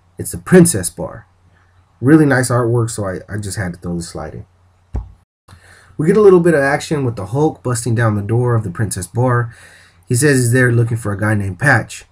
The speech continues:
and when Wolverine speaks up, the whole bar clears out. Much to the dismay of the gamblers in the house,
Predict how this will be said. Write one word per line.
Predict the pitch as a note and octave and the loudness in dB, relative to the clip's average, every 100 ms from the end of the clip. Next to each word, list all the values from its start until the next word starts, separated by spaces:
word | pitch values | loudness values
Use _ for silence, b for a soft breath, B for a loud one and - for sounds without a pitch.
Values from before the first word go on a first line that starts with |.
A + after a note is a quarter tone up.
| _ _ _ | _ _ _
and | G#2+ | -2
when | G#2+ A2 | 2 4
Wolverine | C#3 B2+ C#3+ F3+ | 2 2 2 2
speaks | E3+ B2 A2+ | 2 -4 -2
up, | A2+ G2+ | -4 -6
the | - | -10
whole | F2 D3+ D#3+ D#3 D#3 | -4 2 4 4 2
bar | C3+ C3+ B2 | 2 0 0
clears | B2 B2 G#2+ | 0 0 0
out. | G2+ C2 - b b b b - | -4 -10 -14 b b b b 0
Much | D3+ E3 | 2 2
to | C#3+ | 0
the | A#2+ | -2
dismay | G#2+ A2 - C3+ C3+ | -2 -2 0 2 2
of | A#2 | 2
the | |
gamblers | G#2+ A#2+ C3 C3 A#2+ | 0 0 0 0 0
in | A#2 | 0
the | |
house, | A#2 B2+ A#2+ A#2 - | 0 0 -2 -4 -8